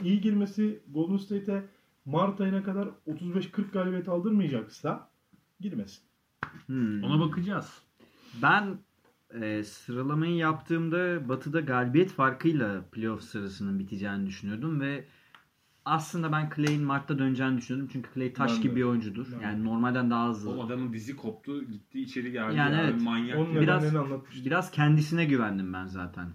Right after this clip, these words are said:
Speaker 2: Clay'in. Yoksa normal bir... Abi Porzingis yirmi ay top oynamadı ya.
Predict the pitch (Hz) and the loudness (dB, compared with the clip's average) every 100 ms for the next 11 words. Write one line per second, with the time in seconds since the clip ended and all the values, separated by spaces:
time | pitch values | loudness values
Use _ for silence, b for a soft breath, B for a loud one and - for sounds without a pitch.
0 | - 98 110 165 _ - 120 120 117 - | -6 -4 -4 -6 _ -16 -6 -4 -4 -4
1 | 131 120 120 127 120 117 120 139 143 123 | -2 0 0 0 -4 -2 -2 -2 -2 -2
2 | 123 147 139 117 135 147 156 156 151 160 | 2 2 2 2 2 4 2 2 -2 -2
3 | 143 110 98 104 139 | -2 -2 -4 -8 -10